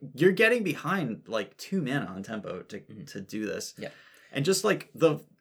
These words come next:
Speaker 1: the four mana removal spell slots in your deck are, like, very valuable. You need good
Speaker 2: Right.
Speaker 1: cards in those slots.
Speaker 2: Yeah. Yeah. I agree with all that. Um, I think this card's close. I
Speaker 1: Yeah.
Speaker 2: don't, I don't think that it quite got there.
Speaker 1: The, again, the one place I can kinda see it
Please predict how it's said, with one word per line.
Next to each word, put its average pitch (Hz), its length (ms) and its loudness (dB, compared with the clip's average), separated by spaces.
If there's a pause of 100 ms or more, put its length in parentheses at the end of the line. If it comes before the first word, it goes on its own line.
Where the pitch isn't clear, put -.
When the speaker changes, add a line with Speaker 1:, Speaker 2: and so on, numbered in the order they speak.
(120)
Speaker 1:
the 135 140 2
four 170 280 0
mana 185 280 2
removal 131 380 2
spell 107 220 -2
slots 104 320 -2
in 101 80 -6
your 92 100 -10
deck 98 220 -8
are, - 80 -12
like, - 180 -16
very 107 360 -8
valuable. 92 560 -14
You 127 140 -6
need 151 260 -6
good 104 220 -4
Speaker 2:
Right. - 60 -12
Speaker 1:
cards - 300 -8
in - 60 -20
those - 200 -14
slots. - 520 -16
Speaker 2:
Yeah. 92 140 -14 (380)
Yeah. 175 220 4 (800)
I - 60 -10
agree 123 240 -2
with 117 100 -2
all 110 140 -2
that. 104 380 -4
Um, 117 300 4
I 139 60 0
think 151 140 2
this 147 80 -4
card's 147 180 2
close. 143 460 2
I 120 60 0
Speaker 1:
Yeah. 107 140 2
Speaker 2:
don't, 127 300 2 (180)
I 120 60 2
don't 117 160 -2
think 104 160 -6
that 98 100 0
it - 160 -4 (160)
quite - 180 -10
got - 180 -16
there. - 260 -16
Speaker 1:
The, 160 440 8 (840)
again, 180 280 4
the 170 80 6
one 151 280 0
place 156 260 2
I 143 80 4
can 131 120 -8
kinda 117 240 -2
see 110 340 -4
it 104 240 -6